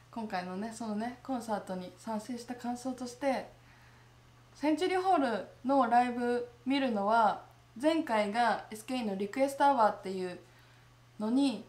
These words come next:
入ったんですけど、そっから二回目の、二回目だったんですけど、その陸アワの時は一階席の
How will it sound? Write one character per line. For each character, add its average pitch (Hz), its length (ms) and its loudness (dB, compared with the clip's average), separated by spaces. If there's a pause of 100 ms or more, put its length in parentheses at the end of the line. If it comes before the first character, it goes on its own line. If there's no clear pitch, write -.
(280)
入 226 160 -2
っ - 40 -8
た 190 140 -6
ん 185 100 -6
で 180 80 -12
す - 100 -16
け 196 120 -8
ど、 202 340 -6 (260)
そ - 140 -12
っ 269 40 -12
か 294 140 0
ら 294 80 4
二 254 160 4
回 262 220 2
目 262 160 0
の、 190 220 -6 (760)
二 214 80 -10
回 240 200 0
目 233 300 -6 (300)
だ 208 80 -2
っ 196 80 -10
た 185 100 -6
ん 180 80 -8
で 175 80 -12
す - 100 -20
け 185 120 -10
ど、 180 260 -6 (800)
そ 240 120 -6
の 233 60 -2
陸 240 240 -2
ア 320 80 6
ワ 330 140 4
の 330 140 0
時 320 280 -4
は 277 460 2 (140)
一 220 200 -12
階 285 200 0
席 208 280 -8
の 208 360 -4